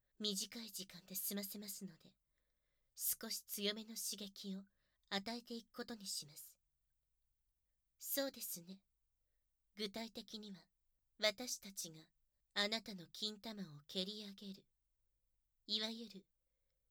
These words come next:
金蹴りを行います。まあ、金蹴りといっても、本当に蹴るわけではありませんので、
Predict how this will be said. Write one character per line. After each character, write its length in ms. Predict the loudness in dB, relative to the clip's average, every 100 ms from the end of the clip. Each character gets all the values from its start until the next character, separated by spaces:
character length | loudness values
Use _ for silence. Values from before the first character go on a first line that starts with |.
| _
金 300 | 4 6 6 0 -8
蹴 180 | -6 -4
り 200 | -8 -14 _ _ _ _ _ _ -4
を 220 | 2 2
行 140 | 2 0
い 220 | 0 0
ま 80 | -6
す。 220 | -12 -14 -20 _ _ _ _ _ _ _ _ _ _ _ _ _ _ -8
ま 160 | -6 -6
あ、 60 | -8 _ _ _ _ _ _ 0
金 300 | 6 6 6 -8 -6
蹴 100 | -4
り 260 | -4 -8 _ _ _ _
と 140 | 2 2
い 60 |
っ 40 | 2 -8
て 140 | -10
も、 100 | -10 -14 _ _ _ _ 4
本 180 | 6 6
当 180 | 0
に 140 | 0 0
蹴 160 | 0
る 100 | 2 0
わ 60 |
け 120 | -2 -4
で 100 | -4
は 80 | -6
あ 60 |
り 120 | -6
ま 100 | -4
せ 180 | -2 -4
ん 120 | -8
の 80 | -10
で、 160 | -14